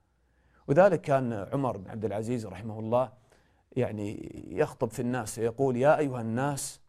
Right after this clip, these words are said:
إما أنكم مصدقون فأنتم حمقى،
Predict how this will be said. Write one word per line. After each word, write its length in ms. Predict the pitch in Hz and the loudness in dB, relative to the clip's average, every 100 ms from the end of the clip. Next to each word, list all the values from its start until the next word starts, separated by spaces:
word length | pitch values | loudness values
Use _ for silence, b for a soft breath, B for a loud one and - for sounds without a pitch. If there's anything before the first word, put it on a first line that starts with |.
| _ _ _ _ _ _ _ - | _ _ _ _ _ _ _ 0
إما 500 | 180 180 165 151 151 | 2 4 4 4 2
أنكم 480 | 165 151 131 143 131 | 0 0 0 0 0
مصدقون 800 | 127 147 131 131 123 156 165 165 - _ _ _ _ _ _ _ _ _ _ _ _ _ | -2 -4 -2 -2 2 4 4 -2 -10 _ _ _ _ _ _ _ _ _ _ _ _ _
فأنتم 640 | - 147 202 185 190 208 - _ _ _ | 2 4 4 4 4 2 -2 _ _ _
حمقى، 600 | - 185 175 - 143 117 | -2 0 0 2 2 0